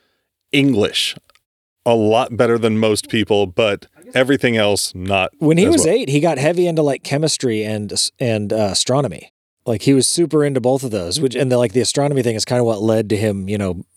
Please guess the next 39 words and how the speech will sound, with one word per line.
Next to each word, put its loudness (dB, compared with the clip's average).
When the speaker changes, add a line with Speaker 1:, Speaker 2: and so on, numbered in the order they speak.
Speaker 2:
realizing, 2
like, -8
the -6
va-, -6
how 0
vast -2
space -2
is -6
and -8
how 0
small -2
he 2
is. -6
Speaker 1:
Yeah, 2
yeah, 0
and 0
I'd 0
heard 0
that 0
at -2
eight, -2
at, -2
at -2
eight, 0
he 0
had, 2
uh, 2
he -2
had -2
decided 0
that 0
he 0
was 0
an -2
atheist. -4
Speaker 2:
Yeah. 2
Speaker 1:
Like, 0
he, -4
he, -2